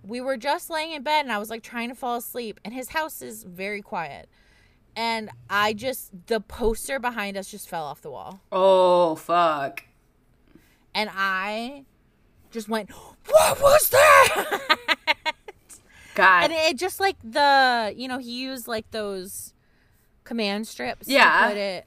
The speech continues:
Speaker 1: on the wall. And I guess at some point they had just given out. And it just happened to be while we were lying there after we watched a scary movie,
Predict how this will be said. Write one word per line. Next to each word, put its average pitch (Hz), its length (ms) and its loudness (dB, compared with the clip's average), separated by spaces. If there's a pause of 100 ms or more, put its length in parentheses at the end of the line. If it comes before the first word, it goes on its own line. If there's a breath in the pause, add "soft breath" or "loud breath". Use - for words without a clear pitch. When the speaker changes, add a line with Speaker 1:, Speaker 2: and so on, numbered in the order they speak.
Speaker 1:
on 196 200 -4
the 196 80 -6
wall. 190 460 -6
And 208 140 -8
I 208 60 -2
guess 208 260 -8
at 208 120 -14
some 208 200 -8
point 202 220 -12
they 190 120 -8
had 185 120 -10
just 202 180 -14
given 185 240 -10
out. 180 400 -6
And 190 80 -10
it 180 160 -12
just 196 200 -14
happened 202 380 -6
to 202 60 -6
be 202 320 -12 (300 soft breath)
while 170 340 -2
we 208 120 -2
were 226 120 -2
lying 214 340 -4
there 180 280 -6
after 170 340 -6
we 190 140 -8
watched 185 400 -10
a 214 60 -10
scary 208 440 -8
movie, 202 600 -10